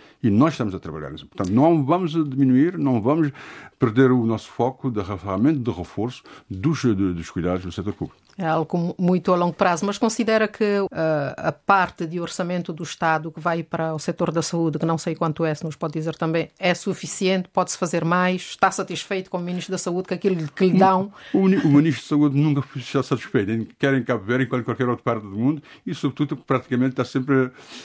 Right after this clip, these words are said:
Speaker 1: junto com o Ministro de, das Finanças e também de, de todos os países. Ninguém, no-, normalmente, o, o, o, o bolo para a saúde normalmente nunca chega. A conferência da, da Buja, realizada há uns anos, estabelecia que, de facto, o, para o setor da saúde,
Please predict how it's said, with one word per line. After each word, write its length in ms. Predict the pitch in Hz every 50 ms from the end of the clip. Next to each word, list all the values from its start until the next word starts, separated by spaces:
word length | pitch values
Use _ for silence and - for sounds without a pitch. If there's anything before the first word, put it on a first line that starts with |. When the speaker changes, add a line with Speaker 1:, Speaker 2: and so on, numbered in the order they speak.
| - - _ _
Speaker 1:
junto 300 | - 104 87 131 123 120
com 80 | - 131
o 60 | 123
Ministro 340 | 127 131 127 117 - 117 113
de, 100 | 120 113 117
das 80 | 113 -
Finanças 420 | - - 117 117 123 131 123 117
e 60 | 120
também 420 | 104 - 120 120 127 135 139 147 147 - _ _ _ _ _
de, 120 | - 110 110
de 120 | - 117 101
todos 200 | 123 127 113 113
os 80 | 107
países. 300 | - - 110 113 107 -
Ninguém, 340 | 123 131 139 135 123 123 123
no-, 200 | 113 107 110 117
normalmente, 520 | 110 104 101 98 107 110 98 98 90 -
o, 40 | 98
o, 640 | 98 95 92 87 82 85 82 78 69 50 - 92 95
o, 220 | 101 92 - 95 85
o 40 | 85
bolo 380 | 82 82 95 117 117 110 95
para 200 | - - 101 92
a 40 | 85
saúde 340 | - - 92 98 104 90 92
normalmente 500 | 101 104 104 98 90 87 92 95 87 78
nunca 180 | 95 92 71
chega. 340 | - - 76 60 53 55 - - _ - - - - - - - - - - 123 - 98
A 60 | 101
conferência 520 | - 113 104 - 131 151 165 - - 123 110
da, 220 | 107 104 101 95
da 160 | 87 82 90
Buja, 540 | 80 82 117 127 135 104 98 90 76 71 71 -
realizada 840 | 85 87 87 85 80 73 85 90 90 85 82 82 80 78 78 71 - - _ _ _ _ -
há 100 | - 73
uns 240 | 76 78 76 69 87
anos, 340 | 113 120 120 107 90 - - - - - - - - - - _ _
estabelecia 480 | - - - 143 143 135 - - 165 143
que, 100 | - 139
de 100 | 113 110
facto, 420 | - - 120 117 - - - 117
o, 380 | 107 101 95 92 95 90 85 76 -
para 160 | - 113 110
o 60 | 98 82
setor 320 | - - 90 - 98 90
da 60 | 78
saúde, 420 | - - 85 87 98 90 92 101